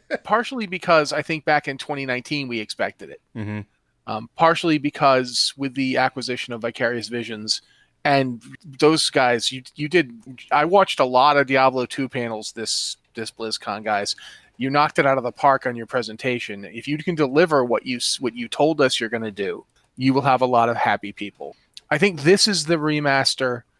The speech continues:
Speaker 1: that makes or breaks Blizzard's reputation for, on remastering, quite frankly. Uh, and to see it come out as strong as it did, and to see them come out with a message as strong as they, as they presented, was encouraging. I was very heartened by it.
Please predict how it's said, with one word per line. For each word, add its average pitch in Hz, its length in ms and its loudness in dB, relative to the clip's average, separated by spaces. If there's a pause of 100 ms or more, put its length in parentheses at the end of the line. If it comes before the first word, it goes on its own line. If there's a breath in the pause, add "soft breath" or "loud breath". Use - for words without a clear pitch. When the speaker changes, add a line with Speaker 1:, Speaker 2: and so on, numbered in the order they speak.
(240)
Speaker 1:
that 170 140 2
makes 143 300 0
or 135 80 0
breaks 127 380 0
Blizzard's 127 420 -4
reputation 123 680 -4
for, - 360 -6
on 139 220 0
remastering, 175 720 -2 (300)
quite 170 200 2
frankly. 180 540 -2
Uh, 135 380 2 (380)
and 143 160 0
to 139 100 -4
see 170 220 4
it - 120 2
come 156 160 0
out 139 140 4
as 131 80 0
strong 131 300 0
as 123 120 -8
it 120 140 -8
did, 123 220 0
and 123 140 -8
to 123 60 -12
see - 180 -2
them 135 140 -6
come 143 120 -8
out - 140 4
with 131 140 -6
a 123 40 -4
message 127 480 -2
as 117 140 -4
strong 120 460 -4
as 110 140 -6
they, 120 280 -6
as 120 180 -6
they 120 140 -2
presented, 117 640 -4 (320)
was 131 560 6
encouraging. 120 800 -2
I 110 160 -2
was 117 160 -6
very 117 220 -4
heartened 113 420 -4
by 101 200 -4
it. 101 120 -6